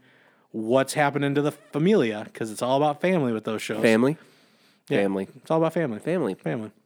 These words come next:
Speaker 2: Yeah, family.
Speaker 1: So, but it's, it's really any of that's, like, any
Speaker 2: Who
Speaker 1: of
Speaker 2: you,
Speaker 1: that
Speaker 2: Vin
Speaker 1: s-,
Speaker 2: Diesel?
Speaker 1: stupid stuff. Like, I, I don't, there's, there's so much that I wouldn't wanna go back and rewatch.
Speaker 2: Yeah, that's true.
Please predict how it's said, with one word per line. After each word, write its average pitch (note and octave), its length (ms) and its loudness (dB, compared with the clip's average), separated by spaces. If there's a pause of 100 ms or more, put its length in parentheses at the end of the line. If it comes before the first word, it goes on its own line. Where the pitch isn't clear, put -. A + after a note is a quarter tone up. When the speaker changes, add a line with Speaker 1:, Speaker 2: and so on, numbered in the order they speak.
(240)
Speaker 2:
Yeah, A3 180 -14 (100)
family. B2 260 -4
Speaker 1:
So, A#2 340 -2 (560)
but F#3 220 4 (420)
it's, F3+ 240 2
it's F#3+ 240 4
really A#3+ 260 8
any G3+ 200 6
of D3 100 4
that's, B2 320 0
like, D3 200 0
any F#3+ 100 4
Speaker 2:
Who - 80 10
Speaker 1:
of - 60 8
Speaker 2:
you, D3+ 60 4
Speaker 1:
that B2+ 100 2
Speaker 2:
Vin G#3+ 120 6
Speaker 1:
s-, F#3+ 80 -2
Speaker 2:
Diesel? C4 500 2
Speaker 1:
stupid A#2+ 460 -4
stuff. - 380 -4
Like, B2 240 -2 (1080)
I, D3+ 240 0
I D3+ 100 2
don't, E3 280 2 (180)
there's, D#3+ 180 -4
there's D#3 220 -6
so F#3 360 -2
much F3+ 280 0
that B2 100 -2
I A#2+ 80 2
wouldn't A#2 640 2
wanna G2+ 240 -8
go G#2 120 -10
back G#2+ 260 -12
and G2+ 100 -12
rewatch. G2+ 720 -14
Speaker 2:
Yeah, A2 280 6
that's G#2+ 260 2
true. G#2+ 340 2